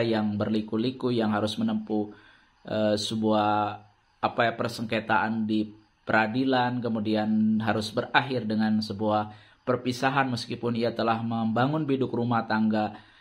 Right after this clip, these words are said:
lebih dari sembilan belas tahun ya, hampir dua puluh tahun lamanya. Tetapi jika takdir dan sejarah menetapkan bahwa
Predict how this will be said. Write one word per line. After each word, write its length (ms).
lebih 340
dari 300
sembilan 480
belas 180
tahun 220
ya, 160
hampir 240
dua 240
puluh 400
tahun 240
lamanya. 640
Tetapi 420
jika 380
takdir 320
dan 180
sejarah 600
menetapkan 1040
bahwa 400